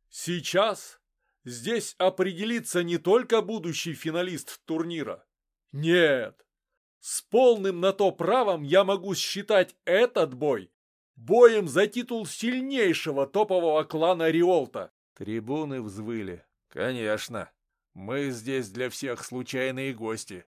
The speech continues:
и нам просто повезло", с раздражением подумал Сова. "А сколько нам сил пришлось положить, чтобы добраться до финала?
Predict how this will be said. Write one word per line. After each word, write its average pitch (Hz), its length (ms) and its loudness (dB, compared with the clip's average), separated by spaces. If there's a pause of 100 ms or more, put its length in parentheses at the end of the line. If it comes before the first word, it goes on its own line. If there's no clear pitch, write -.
и 135 100 -6
нам 131 240 -4
просто 123 380 -6
повезло", 117 720 -4
с - 160 -14
раздражением 117 880 -6
подумал 110 460 -8
Сова. 107 400 -8 (260)
"А 107 180 -4
сколько 139 480 -2
нам 139 200 -4
сил 190 320 -8
пришлось 127 480 -6
положить, 123 440 -6
чтобы 120 300 -8
добраться 123 500 -2
до 113 120 -6
финала? 113 480 -6